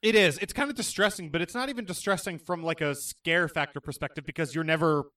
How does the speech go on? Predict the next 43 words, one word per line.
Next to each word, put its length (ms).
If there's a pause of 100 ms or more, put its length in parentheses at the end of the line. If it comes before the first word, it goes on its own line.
(240)
worried 400
for 140
the, 240 (100)
the 200 (100)
protagonist 760
of 120
the 80
movie, 360 (320)
which 420
I 80
think 220
is, 160
is 280
why 320
this 200
movie 260
is 320
such 260
a 40
low 220
scare 280
factor. 420 (380)
Um, 400
there's 220
never 260
any 140
real 640 (120)
danger 560
here 360
that 160
you 180
as 80
the 100
viewer 440
experience 580
from 120
the 60
perspectives 440
of 40
the 60
protagonists 480
you're 100
following. 520